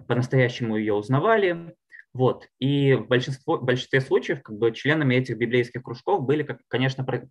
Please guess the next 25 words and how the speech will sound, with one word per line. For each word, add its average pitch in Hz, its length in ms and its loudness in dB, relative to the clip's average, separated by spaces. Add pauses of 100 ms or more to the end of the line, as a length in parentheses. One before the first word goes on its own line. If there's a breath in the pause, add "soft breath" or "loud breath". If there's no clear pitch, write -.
православные, 151 580 2
просто 135 280 -2
потому 131 260 -4
что - 160 -4
их 120 260 -4
было 123 220 0
большинство. - 680 -6 (420 loud breath)
Вот. 120 340 0
И - 160 2
од-, - 200 -2
э, 120 640 0
одной 123 420 2
из - 400 -10
таких 123 280 -2
организаций, 123 840 0
э, 113 640 -2 (220)
международных 120 760 2 (340 soft breath)
была 117 300 4
вот - 100 0
эта 139 320 0 (220)
Y 127 260 4
M 113 100 -4
C 131 240 -4
A, 240 220 -2 (1000 loud breath)
имка, 127 480 0